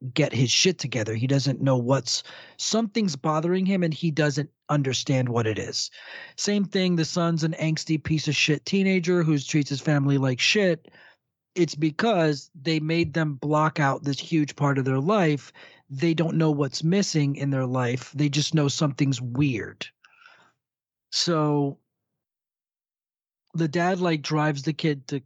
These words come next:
college to drop him off at college, whatever, and they talk. So uh, I will say the title card was really, really nice. They had a really, really well done kind of title card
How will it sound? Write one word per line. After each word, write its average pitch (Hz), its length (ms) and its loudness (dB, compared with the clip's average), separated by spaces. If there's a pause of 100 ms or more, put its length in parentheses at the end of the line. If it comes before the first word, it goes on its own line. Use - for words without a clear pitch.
(140)
college 190 580 0
to 165 80 -4
drop 143 300 -2
him 143 100 0
off 131 180 -2
at 135 100 -14
college, 175 420 0
whatever, 160 440 2
and 156 120 0
they 143 80 0
talk. 143 380 0
So 139 300 -4 (1080)
uh, 170 260 2
I 175 60 2
will 202 140 2
say 220 140 0
the 180 100 2
title 190 380 0
card 180 420 0
was 151 300 -2
really, 160 540 2
really 151 500 0
nice. 151 400 0
They 156 100 -2
had 151 140 2
a 139 60 0
really, 151 760 2
really 147 420 0
well 139 320 2
done 139 400 0 (260)
kind 143 180 2
of 131 100 -4
title 143 280 0
card 143 420 0